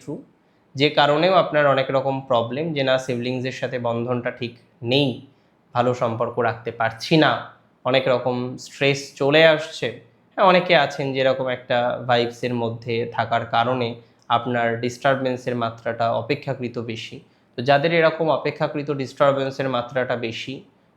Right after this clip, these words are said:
হ্যাঁ, সঞ্চয় আছে কম বেশি, কিন্তু, আহ, সমাধানটা কম। সবথেকে বড় কথা,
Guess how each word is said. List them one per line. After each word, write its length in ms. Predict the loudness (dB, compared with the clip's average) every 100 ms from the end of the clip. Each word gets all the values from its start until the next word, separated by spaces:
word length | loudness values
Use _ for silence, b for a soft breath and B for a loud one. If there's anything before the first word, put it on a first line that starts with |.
| _
হ্যাঁ, 260 | -2 -2 -6
সঞ্চয় 800 | -6 -2 0 0 4 6 4 0 -10 _ _ _
আছে 340 | 0 0 2 2
কম 300 | 4 2 2
বেশি, 300 | -2 -4 -4
কিন্তু, 600 | -4 -4 -4 -4 -6 -8
আহ, 200 | -10 -10
সমাধানটা 680 | 0 4 4 4 2 2 2
কম। 280 | 0 -2 -8 _ _ _ _
সবথেকে 360 | -4 0 0
বড় 280 | 4 4 4
কথা, 680 | 6 2 4 6 6 2 -10